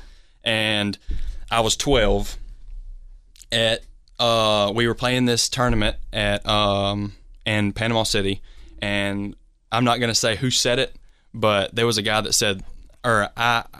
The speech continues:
we were watching the College World Series. I remember plain as day, we were watching Florida play somebody. I don't remember who that other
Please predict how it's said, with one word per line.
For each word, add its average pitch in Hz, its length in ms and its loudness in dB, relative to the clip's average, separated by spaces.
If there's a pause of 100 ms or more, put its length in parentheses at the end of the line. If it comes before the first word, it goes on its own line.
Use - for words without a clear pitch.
we 127 120 4
were 135 60 4
watching 120 280 2
the 107 80 -2
College 107 240 0
World 107 120 -2
Series. 101 220 0
I 110 80 2
remember 104 420 0 (120)
plain 120 180 0
as 110 100 0
day, 98 220 0
we 104 80 0
were 110 60 0
watching 101 300 0
Florida 127 460 0 (220)
play 107 160 0
somebody. 98 340 2
I 104 60 2
don't 113 100 0
remember 117 200 0
who 120 80 2
that 101 160 2
other 101 280 0